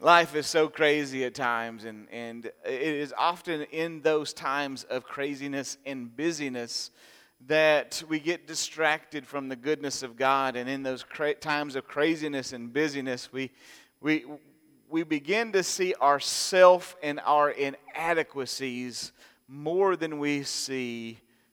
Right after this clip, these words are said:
the God in whom we serve. I don't know about you, but in times where you just feel like you're running and you're running and you're running and you're running on E, and you just,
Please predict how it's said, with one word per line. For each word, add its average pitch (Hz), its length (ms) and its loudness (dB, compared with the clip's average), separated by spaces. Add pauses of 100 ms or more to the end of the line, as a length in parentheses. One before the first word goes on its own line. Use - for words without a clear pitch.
the 127 100 -4
God 120 380 2
in 113 100 -4
whom 120 280 -10
we 104 120 -12
serve. 95 520 -8 (840)
I 170 60 6
don't 190 100 10
know 180 80 8
about 175 180 10
you, 165 220 6
but 156 160 0
in 156 100 0
times 175 460 2
where 151 100 -4
you 156 160 -4
just 165 220 -2
feel 165 160 2
like 143 160 6
you're 165 120 -2
running 165 380 2
and 143 100 -6
you're 143 120 -4
running 160 320 0
and 147 100 -6
you're 147 100 -4
running 160 320 0
and 139 200 -6
you're 135 120 -6
running 151 320 -2
on 143 160 -2
E, 156 440 0
and 131 100 -8
you 131 80 -6
just, 135 300 -8